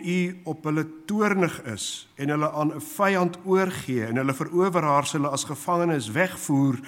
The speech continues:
na die land van die vyand, ver of naby, en hulle dit ter harte neem in die land waarin hulle as gevangenes weggevoer is, en hulle hul bekeer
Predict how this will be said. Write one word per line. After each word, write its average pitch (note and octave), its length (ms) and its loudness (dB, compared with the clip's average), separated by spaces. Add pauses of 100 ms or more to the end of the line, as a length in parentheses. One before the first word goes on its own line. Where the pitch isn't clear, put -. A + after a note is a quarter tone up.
(260)
na B2+ 140 -2
die B2+ 140 2
land E3+ 340 2
van C#3+ 160 -4
die B2+ 120 0
vyand, D3 640 -2
ver D#3 420 -2
of D#3 160 -6
naby, A2+ 560 -2 (1400)
en E3 200 4
hulle E3+ 200 6
dit E3 200 2
ter D#3+ 120 2
harte E3 440 2
neem A#2+ 380 4
in C3 100 2
die C3 120 2
land E3+ 380 4
waarin C#3+ 260 0
hulle C#3+ 160 0
as C3+ 160 -2
gevangenes E3 600 -2
weggevoer C#3+ 680 -2
is, - 320 -10 (720)
en F3 240 4
hulle E3+ 160 2
hul E3 160 6
bekeer E3 720 0